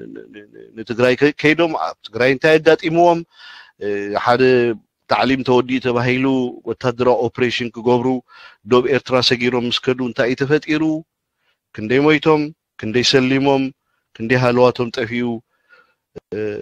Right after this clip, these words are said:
ሓንቲ፣ እ፣ በጠሎን እዮም ድብሉ ኣሳቶም። በጠሎን እዚ ቁፅራ ገለ ይፈልጥን እየ ግን፣ እ፣ ወታደራዊ ስርሒት ክትገብር ንኤርትራ ኣትያስ ነጋር ወረድ የብላ። ሰሊምና ኢና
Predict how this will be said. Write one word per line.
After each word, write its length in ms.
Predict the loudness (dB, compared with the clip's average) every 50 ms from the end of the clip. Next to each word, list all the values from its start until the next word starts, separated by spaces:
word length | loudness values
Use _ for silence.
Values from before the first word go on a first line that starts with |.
| -12 -14 -14 -14 -6
ሓንቲ፣ 340 | -2 0 0 0 0 0 0 0 2 0 -2 -4 -8 _ _ _ _ _ _ _ _ _ _ _ _ _ _ _ _ _ -18
እ፣ 80 | -16 -14 -14 -14 -14 -16 -18 -18 -20 -20 -20 -20 -20 _ _ _ _ _ -20
በጠሎን 580 | -16 -4 0 0 2 2 4 2 4 4 2 2
እዮም 160 | 0 0 -2
ድብሉ 200 | -2 -4 -2 0 0
ኣሳቶም። 420 | 0 0 -2 -4 -6 -6 -8 -10 -10 -14 _ _ _ -12
በጠሎን 460 | -10 -8 -6 -4 -4 -4 -2 -4 -4 -4
እዚ 140 | -6 -6 -8 -10 -10 -10
ቁፅራ 320 | -8 -8 -8 -6 -2 0 0 0
ገለ 160 | 0 -2 -4 -4
ይፈልጥን 460 | -4 -4 -6 -6 -6 -8 -8 -6 -4
እየ 120 | -4 -2
ግን፣ 160 | 0 -2 -2 -2 -4 _ _ _ _ _ _ _ _ _ _ _ _ _ _ -10
እ፣ 80 | -6 -4 -4 -2 -2 -2 -4
ወታደራዊ 540 | -4 -4 0 0 0 2 4 4 4 4 4
ስርሒት 420 | 2 0 -4 -4 -6 -8 -10 -10
ክትገብር 440 | -10 -10 -6 -2 -2 -2 0 -2 -4
ንኤርትራ 400 | -2 -2 -2 -2 -2 -2 -2 -2 0
ኣትያስ 340 | 0 2 2 0 0 0 -2 -4 -6 -2
ነጋር 340 | 0 2 4 6 6 6 8
ወረድ 320 | 8 8 8 6 6 4
የብላ። 280 | 4 2 2 0 -2 -4 -4 -6 _ _ _ _ _ _ -20 _ _ -6
ሰሊምና 540 | -4 0 2 2 4 4 4 2 2 2 2 0 0
ኢና 180 | 0 0 -2